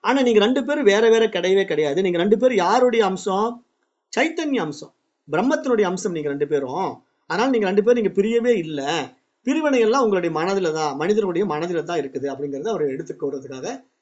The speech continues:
இவ்வளவு ஒரு பிரம்மாண்ட தத்துவத்தை விளக்கிக்கிட்டே வராரு, இந்த பாடல்கள் வழியா சொல்லிக்கிட்டே வராரு.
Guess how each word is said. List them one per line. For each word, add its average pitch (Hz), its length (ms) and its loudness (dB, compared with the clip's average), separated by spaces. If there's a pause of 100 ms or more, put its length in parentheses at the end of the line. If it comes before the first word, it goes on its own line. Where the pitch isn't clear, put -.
(120)
இவ்வளவு 180 260 -2
ஒரு 151 100 -2
பிரம்மாண்ட 170 400 -4
தத்துவத்தை 160 480 -4
விளக்கிக்கிட்டே 156 460 -4
வராரு, 151 260 -2
இந்த 165 160 -6
பாடல்கள் 147 400 -4
வழியா 202 300 -6 (260)
சொல்லிக்கிட்டே 170 440 -4
வராரு. 131 260 -6